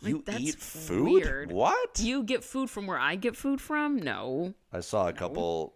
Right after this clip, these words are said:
Speaker 2: uh, stu-, when I was teaching, I saw a couple students at my Kroger, and they very much reacted like that, too.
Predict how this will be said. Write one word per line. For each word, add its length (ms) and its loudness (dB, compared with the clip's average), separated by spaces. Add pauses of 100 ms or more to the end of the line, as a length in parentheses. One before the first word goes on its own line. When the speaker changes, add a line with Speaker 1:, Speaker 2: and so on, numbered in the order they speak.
(100)
Speaker 2:
uh, 280 0
stu-, 260 -4
when 140 -2
I 80 0
was 80 -6
teaching, 340 -8
I 80 -6
saw 180 -4
a 40 -10
couple 240 -12
students 400 -10
at 80 -8 (160)
my 460 -8 (220)
Kroger, 560 -6 (540)
and 240 -6 (300)
they 300 0
very 420 0
much 280 -2
reacted 540 -2
like 240 -4
that, 260 -2
too. 360 -4